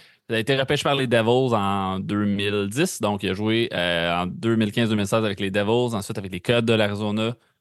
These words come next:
revenu avec les Devils, retourné avec les Coyotes, les Stars, trois saisons avec les Stars,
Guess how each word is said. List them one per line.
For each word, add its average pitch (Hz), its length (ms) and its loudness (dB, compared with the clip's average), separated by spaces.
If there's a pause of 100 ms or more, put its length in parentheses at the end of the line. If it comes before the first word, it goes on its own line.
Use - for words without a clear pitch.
(140)
revenu 131 320 2
avec 131 180 4
les 120 120 2
Devils, 120 500 2 (200)
retourné 135 540 2
avec 131 180 0
les 127 100 -2
Coyotes, 117 480 0 (680)
les 92 100 -8
Stars, 143 560 2
trois 131 180 0
saisons 139 200 2
avec 131 120 2
les 113 100 -2
Stars, 117 280 2